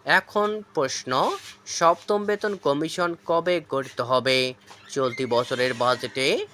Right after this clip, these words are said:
রাজ্য সরকারি কর্মচারীদের জন্য সামান্য পরিমাণে ডিএ বৃদ্ধির ঘোষণা করা হলেও নতুন বেতন কমিশন নিয়ে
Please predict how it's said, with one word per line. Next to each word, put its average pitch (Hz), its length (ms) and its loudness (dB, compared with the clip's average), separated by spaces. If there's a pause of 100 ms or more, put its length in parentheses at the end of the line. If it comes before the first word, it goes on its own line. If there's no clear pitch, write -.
(300)
রাজ্য 160 360 4 (100)
সরকারি 160 520 0
কর্মচারীদের 127 760 -2
জন্য 127 240 0 (140)
সামান্য 165 460 0 (200)
পরিমাণে 160 460 0 (180)
ডিএ 123 440 -4
বৃদ্ধির 147 520 -4
ঘোষণা 127 320 -4
করা 123 240 0
হলেও 123 380 2 (560)
নতুন 180 400 -2
বেতন 135 360 -2
কমিশন 151 500 -2
নিয়ে 170 260 0